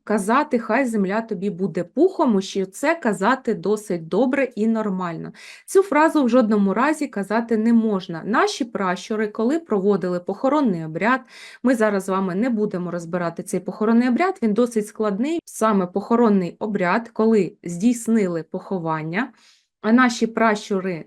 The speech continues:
не ховали в землю, існували спеціальні капаси, існував спеціальний похоронний обряд, саме на місці поховань, де були правильно похоронені залишки від людини,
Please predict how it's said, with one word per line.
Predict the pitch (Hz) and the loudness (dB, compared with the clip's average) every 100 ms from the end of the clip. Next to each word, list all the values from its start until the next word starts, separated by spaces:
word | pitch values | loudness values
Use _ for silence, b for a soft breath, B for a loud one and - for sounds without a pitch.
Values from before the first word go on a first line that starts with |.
| - | -2
не | 202 240 | 2 2
ховали | 254 - 208 196 170 165 | 2 0 0 2 0 0
в | 160 | -4
землю, | 160 175 170 175 | -6 -4 -2 0
існували | 254 240 240 240 233 202 | 0 0 0 2 2 0
спеціальні | - 208 - 190 175 165 | -4 -6 -2 -2 -2 -6
капаси, | - 226 269 269 - | -2 0 0 -4 -2
існував | 226 226 202 196 185 | -4 -2 -2 -2 -4
спеціальний | - 190 - 202 180 160 156 | -8 -10 -2 0 0 -2 -6
похоронний | - - 180 180 165 160 | -8 -4 -4 -2 -4 -6
обряд, | 160 240 370 - B B B | -2 0 0 -4 B B B
саме | - 240 240 208 | -2 4 4 4
на | 214 | 4
місці | 226 226 208 - | 6 4 2 -4
поховань, | 190 196 - 196 247 370 247 | -6 -6 -2 0 2 2 2
де | 220 | 0
були | 180 208 208 214 165 - _ _ _ | 2 2 2 0 -2 -6 _ _ _
правильно | - 214 202 180 175 170 185 156 _ b b - | -2 2 2 0 -4 -4 -6 -8 _ b b -2
похоронені | 226 240 247 202 196 185 180 | 0 4 6 6 4 2 0
залишки | 180 196 175 170 - 175 | 2 2 2 -2 -6 -6
від | 175 170 | -6 -2
людини, | 208 226 359 381 | 0 2 2 2